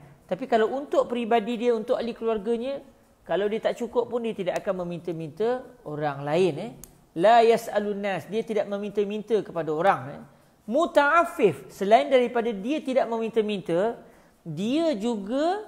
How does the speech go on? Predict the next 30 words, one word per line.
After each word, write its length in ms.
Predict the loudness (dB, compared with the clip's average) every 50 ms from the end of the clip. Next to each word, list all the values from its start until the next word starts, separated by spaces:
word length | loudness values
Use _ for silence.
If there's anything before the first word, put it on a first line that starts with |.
| -16 -20 _ _ -6
muta'affif. 1000 | -2 -2 -2 2 2 2 2 2 0 -4 -4 -4 -6 -2 -2 -2 -2 -2 -6 -14
Eh, 80 | -10
maksud 320 | -6 -4 -4 -2 -4 -4 -2
dia, 80 | -4
dia 240 | -4 -2 2 2 2
seorang 480 | 2 4 2 0 2 2 4 2 2 2
yang, 240 | 2 2 2 0 -2 -8 -16 -20 -20 -20 _ _ _ _ _ _ _ _ -8
eh, 800 | -2 0 2 2 2 4 4 4 4 4 2 2 0 0 -2 -6 -10 -18 -20 -20 _ _ _ _ _ _ _
muta'affif, 800 | -10 -6 -6 -4 -2 -2 0 0 0 -2 -4 -4 -4 -4 -4 -4
eh, 140 | -4 -8 -8
ta'affaf. 720 | -6 -4 -2 -2 -2 -4 -2 0 0 0 0 -4 -12 -12 -6
Kalau 140 | -2 -2 0
ikut 240 | 0 0 -2 -2 -4 -6
ta'affaf 440 | -8 -6 -6 -6 -6 -4 -2 -2 -2 -2
ni, 40 | -4 -2 0
dia, 120 | 0 0 -2 -4 -12 -18 -18 -18 -18 -20 -20 -20 _
dia 180 | 2 4 4 4
macam 320 | 4 2 0 -2 -2 -2 -2
jijik 480 | -2 -2 -2 -2 -2 -4 -6 -6 -4 -2
begitu, 280 | 0 0 2 2 2 0
eh. 80 | 2 0
Ha, 400 | 0 2 2 4 4 2 2 2
kalau 160 | 2 2 2
kira 280 | 2 0 0 0 0 -2
jijik, 640 | -4 -4 -4 -4 -4 -6 -6 -6 -6 -6 -6 -8 -10
tidak 240 | -4 -2 0 0 0
suka, 400 | -2 -8 -8 -6 -4 -2 -2 -2
tidak 200 | 0 0 0 2
mahu, 360 | 2 2 2 2 0 0 -2
eh. 120 | -4 -6